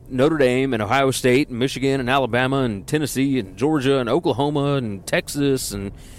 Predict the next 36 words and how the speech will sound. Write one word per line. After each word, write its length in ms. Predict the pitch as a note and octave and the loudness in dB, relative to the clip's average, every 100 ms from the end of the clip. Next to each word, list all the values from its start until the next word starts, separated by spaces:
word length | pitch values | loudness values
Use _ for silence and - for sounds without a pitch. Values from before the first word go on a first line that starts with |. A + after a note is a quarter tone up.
| - - - - - | -20 -20 -18 -18 -6
you 120 | C#3+ | 0
get 140 | E3+ | 0
the 60 | - | 0
point. 400 | D3 G2+ C#2 - - - - - - | -2 -2 -4 -18 -20 -20 -20 -18 -8
You 140 | C#3+ | -2
get 160 | D#3 D3 | -2 -2
the 60 | A#2 | -4
point. 220 | G#2+ D#2+ | -4 -2
I 60 | |
think 180 | A2+ D#3+ | -2 0
Wisconsin 560 | B2+ - C3+ C3+ C#3 C3 | -2 -2 0 0 -2 -2
was 120 | B2 | -2
included 340 | A2+ B2+ A#2+ | 0 0 0
in 80 | A#2+ | 0
there 160 | A2+ A2 | 0 0
as 100 | G2 | 0
well. 380 | D3 E3 D#3 - - - - - - - - - - - - | 0 2 0 -2 -16 -18 -18 -16 -16 -16 -18 -18 -18 -16 -2
That's 240 | C3 D3 | 0 0
the 120 | - D3+ | -2 -2
deal, 320 | A#3 - - - - - - - | 0 -2 -4 -18 -20 -20 -20 -14
right? 320 | A2 B2 G3 - - - - - - - - - - - | 0 0 0 -4 -18 -18 -18 -18 -20 -18 -18 -18 -18 0
So 80 | D#3 | 2
eventually, 560 | C#3+ G3+ E3 D#3+ E3 D3+ - - | 4 2 2 0 0 -10 -16 -4
within 240 | B2+ D#3 | 0 0
a 40 | C3+ | 0
few 160 | D3 | 0
years 420 | B2 D3+ E3 C#3 | 2 4 4 2
of 140 | B2+ A2+ | 0 0
this 140 | A#2+ | -2
twelve-team 460 | - C#3 A2 A#2 F#2+ | 0 0 0 -4 0
playoff, 420 | C#3 C3 G#2+ - | 2 4 2 0
and 140 | A#2+ A2+ | -4 -4
the 60 | |
playoff 420 | D#3 G#3+ G3+ F#3+ | 0 2 2 0
will 240 | B2+ E3 G3 | 0 -2 -2
change, 580 | - F3+ B2+ A#2 C3 | -2 -2 0 -2 -6